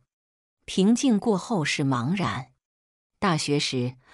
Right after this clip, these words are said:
顾惜虽然和我们不在同一所大学，但却是在同一个城市。当我和徐然确定关系之后，我见到的他的第一个朋友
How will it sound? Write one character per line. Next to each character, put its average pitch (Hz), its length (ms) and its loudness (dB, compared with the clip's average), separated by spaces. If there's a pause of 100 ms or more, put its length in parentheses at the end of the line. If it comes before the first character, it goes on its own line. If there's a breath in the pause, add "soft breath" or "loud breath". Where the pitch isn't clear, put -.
(140 loud breath)
顾 196 220 2
惜 190 200 0
虽 190 280 2
然 143 200 0
和 165 200 -2
我 147 120 0
们 139 140 2
不 151 160 0
在 165 180 -2
同 143 320 -2
一 214 140 2
所 135 220 -4
大 147 200 -2
学， 120 440 -6 (440 loud breath)
但 254 200 2
却 254 180 2
是 233 180 0
在 160 200 0
同 185 360 2
一 247 120 2
个 143 120 -2
城 113 320 -6
市。 - 280 -4 (720)
当 170 160 4
我 143 100 2
和 165 160 -4
徐 165 240 0
然 143 280 2
确 165 240 0
定 143 180 0
关 170 240 2
系 147 160 -2
之 - 160 -2
后， 135 340 -6 (440 loud breath)
我 175 100 4
见 185 300 2
到 156 160 2
的 139 100 -4
他 - 160 -6
的 151 140 -2
第 190 200 0
一 294 200 2
个 - 100 0
朋 123 320 -2
友 147 240 0